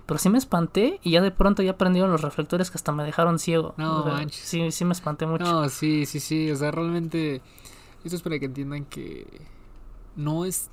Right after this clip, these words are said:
Speaker 2: tan fácil como puede sonar. O sea, uno dice, "Ah, un curso de producción de video, ¿qué tan difícil puede ser?". ¡Jesucristo! <laughs> Realmente si quieres dedicarte a esta industria creativa, también tienes que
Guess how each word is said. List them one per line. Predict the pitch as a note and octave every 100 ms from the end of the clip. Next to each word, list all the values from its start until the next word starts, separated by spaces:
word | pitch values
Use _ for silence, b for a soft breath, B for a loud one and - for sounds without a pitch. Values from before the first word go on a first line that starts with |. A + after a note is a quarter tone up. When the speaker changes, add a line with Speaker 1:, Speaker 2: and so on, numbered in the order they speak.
| -
Speaker 2:
tan | E3 F3
fácil | D#3+ E3 D#3 D#3+
como | D3+ C#3 C3 C3 C3
puede | - D#3 D3
sonar. | C#3 C3 C3 B2 -
O | -
sea, | D#3
uno | E3+ F#3
dice, | F3+ F3
"Ah, | A#3+ D4+ C#4+
un | B3+ A#3
curso | B3+ A#3
de | G3+
producción | D#3 C#3 C3 F#3
de | F3
video, | C3+ C3+
¿qué | -
tan | G3+
difícil | D3+ C#3 D3+
puede | - D3+
ser?". | D3 - B B B B -
¡Jesucristo! | - D3 D#3 F#3 A3+ G#3 - G3+ F#3+ E3+ C3+ A#2+ -
<laughs> | - F3 F3 - D#3 - B B B B
Realmente | - D3+ D#3+ E3+
si | D#3 C3+
quieres | D#3 D#3
dedicarte | C#3 B2+ C#3+ C#3+ -
a | C3+
esta | C#3 - C#3+ C3+
industria | C3 C3 C#3 C#3 D3
creativa, | C#3 C3 - C#3+ E3+ b b b b
también | - A2 B2+
tienes | E3+ A#3 A#3+
que | -